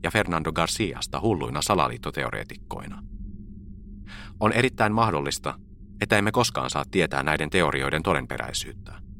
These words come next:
Juan Ignacio Blanco on kuitenkin uhannut julkaista videon sellaisessa muodossa, josta ei aiheutuisi hänelle oikeudellisia ongelmia.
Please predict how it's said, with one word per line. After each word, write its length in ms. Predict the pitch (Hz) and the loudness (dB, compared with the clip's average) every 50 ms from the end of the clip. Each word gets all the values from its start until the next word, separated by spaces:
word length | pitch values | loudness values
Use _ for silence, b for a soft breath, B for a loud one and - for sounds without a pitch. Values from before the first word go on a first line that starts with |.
| - - - - - - - - - - - - B B B B B B B - | -14 -16 -16 -16 -16 -14 -16 -14 -14 -14 -14 -14 B B B B B B B 4
Juan 200 | 107 104 101 98 - | 6 6 6 4 2
Ignacio 500 | 92 85 87 87 90 - - - 82 80 | 0 2 4 2 2 2 2 0 0 0
Blanco 400 | - 98 101 92 - - - 71 | 2 0 0 0 -2 -4 -4 -4
on 100 | 73 73 | -2 0
kuitenkin 420 | - 98 85 76 71 76 82 92 | 2 2 2 2 2 0 -2 -2
uhannut 380 | 107 101 101 101 85 80 - - | 0 2 2 2 2 2 2 2
julkaista 420 | 110 98 - 76 71 - - 76 | 0 2 2 0 -2 -2 -2 -2
videon 320 | 95 107 87 73 65 67 - | -2 0 0 0 0 0 0
sellaisessa 520 | - 104 92 85 76 69 71 - - 85 | 2 2 2 2 2 0 -2 -4 -2 -2
muodossa, 440 | 82 95 92 73 64 - - - - - - - - - - - - | -2 -2 -2 -2 -4 -4 -4 -6 -8 -8 -12 -14 -16 -16 -10 -6 -4
josta 240 | 92 - - 101 98 | -4 0 2 2 2
ei 120 | 95 92 | 4 4
aiheutuisi 480 | 92 82 69 73 71 73 76 80 - 92 | 2 2 2 -2 -4 -4 -2 0 0 2
hänelle 300 | 92 92 87 85 90 78 | 2 2 4 4 2 2
oikeudellisia 720 | 107 92 - - 64 62 58 60 62 62 - 76 73 73 | 2 0 2 0 -2 -2 -2 -2 -2 -2 0 2 2 2
ongelmia. 520 | 71 65 - - - - - - - | 0 -2 -6 -8 -8 -10 -12 -12 -14